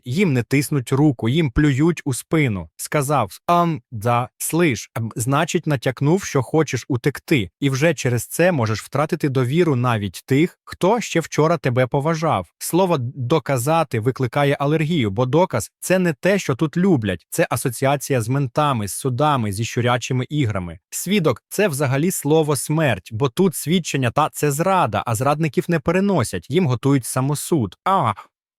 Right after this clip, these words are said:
обіда ма звучить занадто м'яко, але тут це поняття має фатальні наслідки, бо ображений зек —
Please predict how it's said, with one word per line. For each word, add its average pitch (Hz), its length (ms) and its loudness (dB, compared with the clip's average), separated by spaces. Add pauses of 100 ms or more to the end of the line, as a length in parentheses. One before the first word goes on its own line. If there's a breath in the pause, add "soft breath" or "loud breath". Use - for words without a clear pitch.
обіда 170 360 2
ма 123 200 2
звучить 131 460 -2
занадто 127 440 0
м'яко, 151 560 0
але 151 320 2
тут 180 220 2
це - 120 -2
поняття 135 520 0
має 123 320 2
фатальні 127 480 0
наслідки, 143 640 -2
бо 147 240 0
ображений 143 540 2
зек — 151 380 0